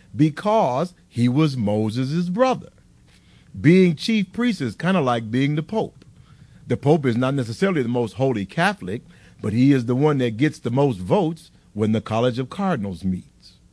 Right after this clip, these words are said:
Now, along with the law of the firstborn, there is another relevant law about, law about offerings to God. Deuteronomy fourteen twenty-two through twenty-seven records,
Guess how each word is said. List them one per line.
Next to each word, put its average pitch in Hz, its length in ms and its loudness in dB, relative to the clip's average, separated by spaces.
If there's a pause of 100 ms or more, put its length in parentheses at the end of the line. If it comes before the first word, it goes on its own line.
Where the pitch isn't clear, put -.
(1080)
Now, 226 240 4
along 277 360 0
with 175 140 2
the 143 60 0
law 147 280 2
of 117 80 -2
the 107 100 -6
firstborn, 92 920 -6 (220)
there 160 280 4
is 143 100 0
another 156 300 2
relevant 120 440 0
law 110 240 -2
about, 107 380 -4
law 127 240 0
about 110 320 -2
offerings 98 520 -2
to 95 100 -6
God. 101 340 -6 (920)
Deuteronomy 127 520 0
fourteen 127 480 -4
twenty-two 120 400 -4
through 107 120 -8
twenty-seven 107 600 -4
records, 80 720 -12